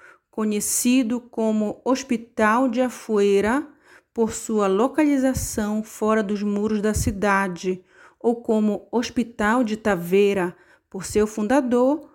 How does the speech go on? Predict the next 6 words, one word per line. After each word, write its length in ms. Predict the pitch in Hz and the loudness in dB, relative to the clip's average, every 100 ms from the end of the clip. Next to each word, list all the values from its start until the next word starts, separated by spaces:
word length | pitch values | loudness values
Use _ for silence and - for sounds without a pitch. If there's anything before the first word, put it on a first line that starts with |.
| _ | _
o 120 | 359 | -4
cardeal 840 | 349 330 302 285 240 226 233 240 220 | 4 6 6 4 0 0 -2 -4 -2
Juan 460 | 233 233 277 277 | 0 2 0 -4
Pardo 600 | - 196 196 214 208 247 220 | -2 0 2 0 -4 -4 -6
de 200 | 196 226 | -8 -2
Taveira. 720 | 220 175 175 165 156 156 | -2 -2 2 2 2 -2